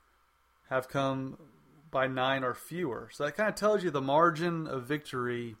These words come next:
is pretty much in Oklahoma City's favor. I thought Tim Bontemps, who does a great job for the Washington Post, pointed this out on Twitter.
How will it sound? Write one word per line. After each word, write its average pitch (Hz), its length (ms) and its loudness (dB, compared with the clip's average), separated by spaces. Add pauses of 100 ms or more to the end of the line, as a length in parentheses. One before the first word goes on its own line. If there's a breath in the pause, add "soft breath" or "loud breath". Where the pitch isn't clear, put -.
(640 soft breath)
is 127 120 -4
pretty 170 460 4
much 151 260 4
in 139 80 0
Oklahoma 131 400 -2
City's 120 320 -8
favor. 113 300 -4
I 117 60 -4
thought 139 200 2
Tim 147 200 -2
Bontemps, 139 560 0
who 123 80 -8
does 120 100 -4
a 120 60 -8
great 123 200 0
job 123 220 2
for - 60 -12
the 123 100 -2
Washington 120 360 -2
Post, - 540 -4
pointed 131 260 -6
this 123 180 -6
out 123 100 2
on 117 100 -4
Twitter. 143 440 -2